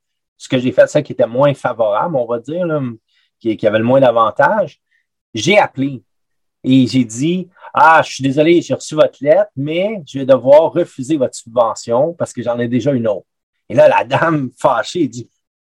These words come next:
Mais là, vous n'avez pas le droit à avoir deux subventions. » « Je sais, c'est pour ça que je vous appelle. Je vais pas pouvoir prendre votre deuxième subvention. »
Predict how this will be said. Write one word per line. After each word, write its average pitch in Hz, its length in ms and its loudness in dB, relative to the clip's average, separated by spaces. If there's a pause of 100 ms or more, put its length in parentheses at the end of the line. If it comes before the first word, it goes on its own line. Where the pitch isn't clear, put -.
(240)
Mais 139 140 4
là, 190 340 4 (680)
vous 143 400 -4
n'avez 175 180 6
pas 190 80 4
le 185 60 6
droit 214 180 6
à 160 160 6
avoir 156 220 2
deux 151 140 0
subventions. » « 147 720 -2 (440)
Je 95 180 -18
sais, 254 300 -6
c'est 131 160 -12
pour - 140 -16
ça 180 120 -4
que 151 60 -8
je 135 40 -16
vous 139 140 -2
appelle. 151 460 2 (260)
Je - 140 -10
vais 117 80 -8
pas 196 180 2
pouvoir 151 420 0
prendre 156 300 -6
votre 123 160 -4
deuxième 123 280 -12
subvention. » 117 640 -6